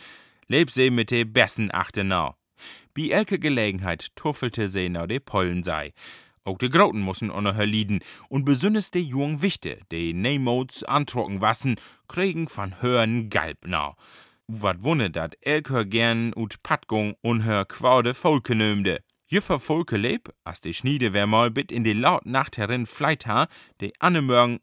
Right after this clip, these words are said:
upgereicht nau de Pollen sei. "Ich woll wohl eben angeben", sei sie an de Gendarm, de ob de Wache was, "dat ich dat net lange uthollen kann. Ich kriegte kein Auge von Tau." De Gendarm keek her an. "Wie,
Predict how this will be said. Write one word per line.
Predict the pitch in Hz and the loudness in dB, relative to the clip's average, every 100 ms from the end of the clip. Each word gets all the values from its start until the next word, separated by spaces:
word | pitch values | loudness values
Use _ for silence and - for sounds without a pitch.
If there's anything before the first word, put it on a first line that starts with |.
| - | -2
upgereicht | 180 - 123 107 107 107 - | -2 0 0 2 2 0 -2
nau | 101 | -2
de | 95 95 | 0 -2
Pollen | - - 87 101 131 | -4 -6 -4 -4 -2
sei. | 107 76 - _ _ - _ _ _ _ | -2 -2 -12 _ _ -20 _ _ _ _
"Ich | 190 208 | -6 4
woll | 233 202 | 4 6
wohl | 196 | 4
eben | 202 196 190 | 4 0 2
angeben", | 247 165 175 226 113 | 0 2 0 0 -4
sei | 87 92 | -4 -2
sie | 92 | -2
an | 87 | -2
de | 87 | -4
Gendarm, | - 92 107 143 110 | -4 0 6 6 6
de | 98 | 2
ob | 101 101 | 0 0
de | 190 | 2
Wache | 160 - 104 | 4 4 4
was, | 131 - - - - - | 2 2 -2 -20 -12 2
"dat | 202 208 | 2 2
ich | - | -2
dat | - 156 - | 0 0 0
net | 202 226 | -2 -2
lange | - 185 196 | 2 2 2
uthollen | 233 208 170 143 127 | -2 2 4 4 2
kann. | 143 120 98 - | 0 0 -2 -8
Ich | 131 | -10
kriegte | - 202 214 185 | -2 -2 0 -4
kein | - 254 233 | -2 -2 0
Auge | 202 233 | 0 0
von | - 214 | 0 -2
Tau." | - 160 92 - - - - _ _ | 2 4 4 0 -20 -20 -20 _ _
De | - | -12
Gendarm | 80 - 87 143 143 | -10 -4 4 4 4
keek | - 110 - | -2 -4 -2
her | - | 2
an. | 127 185 - _ _ | 4 2 -2 _ _
"Wie, | 113 208 175 | 0 0 0